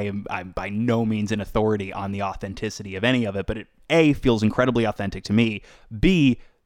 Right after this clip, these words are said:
this, this was to a very large extent the way Joel and Ethan Coen were raised. So they're pulling from their own, without, without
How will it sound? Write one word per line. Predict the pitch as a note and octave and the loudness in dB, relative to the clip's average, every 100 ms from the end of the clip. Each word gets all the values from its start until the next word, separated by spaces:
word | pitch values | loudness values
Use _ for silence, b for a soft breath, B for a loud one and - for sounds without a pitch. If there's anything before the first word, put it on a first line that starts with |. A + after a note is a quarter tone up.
| _ _ D3 | _ _ -16
this, | A#2+ B2+ C#3+ - | -2 2 2 0
this | B2 A2+ C3+ - A#2 | -6 2 2 2 -4
was | A#2+ B2+ C#3+ B2 A2 G2 | 0 4 6 6 2 -2
to | - A2+ | -4 -4
a | G2 | -2
very | F#2+ A#2+ A#2 | 0 4 6
large | G#2+ G#2 G#2 | 4 2 -2
extent | - G#2+ G#2 | -4 -4 -2
the | G#2 | -2
way | G#2 G2+ G2 G2+ - | -2 -2 -6 -10 -4
Joel | A#2+ G#2 | 0 0
and | G2+ | -2
Ethan | G2 G2+ | -4 -6
Coen | G2+ F#2+ | -6 -8
were | F#2+ G2 | -8 -8
raised. | G2 C#2+ - | -8 -10 -12
So | - A2 F#2 F#2 | -6 -4 -4 -2
they're | A#2 A2 | 2 2
pulling | - - D3 A#2+ | 2 2 0 -2
from | - B2+ A2+ | 0 2 2
their | G#2 | 2
own, | G#2 G#2 | 0 2
without, | C3 C3+ A#2+ | 4 4 2
without | B2 A#2+ D3 A#2+ | 2 4 2 0